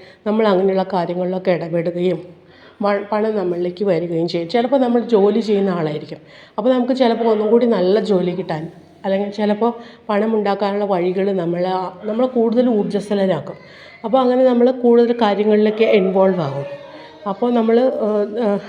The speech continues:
അതാണ്. അപ്പോൾ കോൺവെലക്സ എന്നുള്ള ഈ സ്വിച്ച് വേർഡ് അമ്പത്തൊന്ന് പ്രാവശ്യം നിങ്ങൾ ദിവസവും ഉപയോഗിക്കുക. എന്നിട്ട് മനസ്സിൽ പറയുക. എന്നിട്ട് നിങ്ങൾ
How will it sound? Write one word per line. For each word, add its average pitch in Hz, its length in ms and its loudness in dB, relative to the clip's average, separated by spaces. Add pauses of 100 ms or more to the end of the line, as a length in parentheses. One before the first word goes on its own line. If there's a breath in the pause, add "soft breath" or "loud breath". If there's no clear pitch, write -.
(140)
അതാണ്. 208 220 0
അപ്പോൾ 160 200 -6
കോൺവെലക്സ 247 720 0
എന്നുള്ള 202 420 0
ഈ 196 100 -6
സ്വിച്ച് 185 340 -4
വേർഡ് 151 180 -6 (440 loud breath)
അമ്പത്തൊന്ന് 202 640 -2
പ്രാവശ്യം 170 640 -4 (420)
നിങ്ങൾ 185 420 -2
ദിവസവും 185 560 -6 (460 loud breath)
ഉപയോഗിക്കുക. 190 640 2 (340)
എന്നിട്ട് 185 400 -2 (380 loud breath)
മനസ്സിൽ 208 360 0
പറയുക. 165 380 -6 (100)
എന്നിട്ട് 226 360 -2
നിങ്ങൾ 196 380 -2